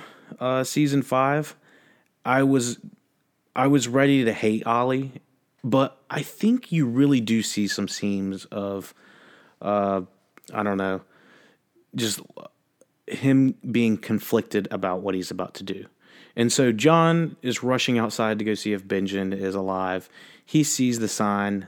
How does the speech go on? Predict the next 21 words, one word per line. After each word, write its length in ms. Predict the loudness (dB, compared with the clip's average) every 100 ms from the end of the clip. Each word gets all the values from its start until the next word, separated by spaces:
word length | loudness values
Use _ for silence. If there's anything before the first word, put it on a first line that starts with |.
| -10
that 80 |
says 260 | -8 -6 -6
traitor, 640 | -8 -2 0 0 -2 -4 -4
which, 220 | -8 -4
by 160 | -2 -2
the 100 | -2
way, 200 | -2 -2
it's 220 | -4 -6
dark 360 | -6 -4 -2 -4
as 100 | -8
shit 340 | -8 -6 -6
in 140 | -8 -10
the 80 |
scene. 320 | -8 -6 -6 -6
It's 200 | -10 -8
hard 180 | -6
to 60 | -6
re-, 240 | -8 -10 -12 -14 -16 _ -10
r-, 260 | -10 -8
uh, 160 | -8 -8
read, 420 | -6 -4 -4 -8